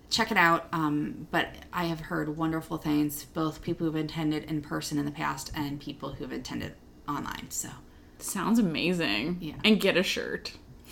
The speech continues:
Speaker 1: 'Cause they're awesome. They say "Nevertheless She Preached" on them. And then there's a few others that are, um,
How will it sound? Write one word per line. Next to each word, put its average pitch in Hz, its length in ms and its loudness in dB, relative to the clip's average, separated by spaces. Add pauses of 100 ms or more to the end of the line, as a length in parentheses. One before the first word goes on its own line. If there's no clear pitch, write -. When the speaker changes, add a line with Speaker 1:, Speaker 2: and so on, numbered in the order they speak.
(140)
Speaker 1:
'Cause 190 140 0
they're 175 180 4
awesome. 147 360 2
They 175 100 2
say 196 160 0
"Nevertheless 151 480 0
She 127 180 0
Preached" - 400 0
on 127 100 6
them. 139 120 -2
And 170 140 2
then 170 100 4
there's 165 160 4
a 165 60 2
few 170 280 2
others 147 420 2
that 135 200 -2
are, 135 260 -4 (640)
um, 139 340 -6